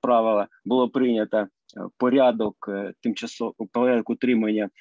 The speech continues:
е, полонених. І, до речі, він дуже такий, мені здається, демократичний. Я не здивуюся, що і в інших країнах його такого порядку не буде існувати, оскільки там навіть передбачено, що особи можуть користуватися зас-, побутовими,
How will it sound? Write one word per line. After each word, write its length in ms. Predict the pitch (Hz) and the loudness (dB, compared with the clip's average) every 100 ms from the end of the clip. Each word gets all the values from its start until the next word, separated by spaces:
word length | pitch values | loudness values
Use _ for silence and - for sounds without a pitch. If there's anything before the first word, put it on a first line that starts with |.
| _ _ - | _ _ -8
е, 140 | 98 98 | -6 -2
полонених. 600 | 127 120 135 196 151 123 | 2 4 4 4 2 2
І, 40 | |
до 140 | 113 135 | 0 2
речі, 300 | 139 131 120 | 2 2 0
він 200 | 120 113 | 2 2
дуже 260 | 127 120 | 2 0
такий, 260 | 123 120 110 | -2 -6 -2
мені 200 | 110 117 | 0 0
здається, 400 | 104 117 113 113 | 2 0 0 -2
демократичний. 760 | 101 117 110 113 110 165 - 110 | 2 2 2 -2 -2 -4 -2 0
Я 80 | 123 | 2
не 120 | 120 | 2
здивуюся, 640 | - 117 139 123 107 - | 0 -4 -2 -2 -4 -12
що 220 | 104 - 110 | -10 -4 -2
і 40 | |
в 80 | 104 | 0
інших 240 | 123 110 | -2 -2
країнах 480 | - 113 113 107 - | -8 -4 -2 -4 -6
його 260 | 104 110 101 - - - | -8 -8 -10 -14 -20 -12
такого 260 | - - 113 | -8 -2 0
порядку 380 | 113 117 117 101 | 2 0 0 0
не 100 | 107 | 0
буде 260 | 117 107 | 0 0
існувати, 480 | 110 - 117 160 160 | -2 -2 0 0 0
оскільки 320 | 110 - 123 | -4 -2 -6
там 200 | - 110 | -2 -2
навіть 300 | 110 110 110 | 0 0 -2
передбачено, 640 | - 104 104 120 123 104 104 | -4 -4 0 0 0 -4 -6
що 180 | - 104 | -6 -8
особи 360 | 107 120 107 | -4 -6 -4
можуть 500 | 104 107 104 98 110 98 - - _ - | -4 -4 -4 -6 -6 -6 -12 -20 _ -4
користуватися 760 | 117 117 - 113 113 110 - | -4 -2 -2 -2 -4 -6 -6
зас-, 280 | 101 113 - - | -2 -4 -4 -8
побутовими, 680 | 113 120 - 123 107 107 | -6 -6 -2 0 2 0